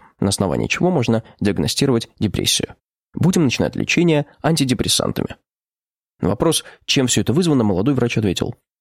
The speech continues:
«Семейными проблемами». Какими семейными проблемами? От неё ушёл муж.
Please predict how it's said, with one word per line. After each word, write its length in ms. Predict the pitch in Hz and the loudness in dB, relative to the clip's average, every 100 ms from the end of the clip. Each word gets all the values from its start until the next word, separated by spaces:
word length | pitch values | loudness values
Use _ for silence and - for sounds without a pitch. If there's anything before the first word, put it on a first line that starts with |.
| _ _ _ - | _ _ _ -6
«Семейными 460 | - 98 135 165 151 | -2 2 2 2 2
проблемами». 680 | 147 107 71 - - - _ _ _ _ _ _ - | 0 0 0 -2 -6 -12 _ _ _ _ _ _ -6
Какими 320 | 101 180 123 | -2 0 0
семейными 440 | - 57 - - | 0 -2 -2 -2
проблемами? 640 | - 98 55 - - - - _ _ _ _ _ _ _ - | -2 -2 -2 -2 -4 -8 -18 _ _ _ _ _ _ _ -8
От 140 | - | -2
неё 200 | 87 92 | 0 0
ушёл 220 | 147 233 | 0 0
муж. 300 | 202 143 - | 2 0 -2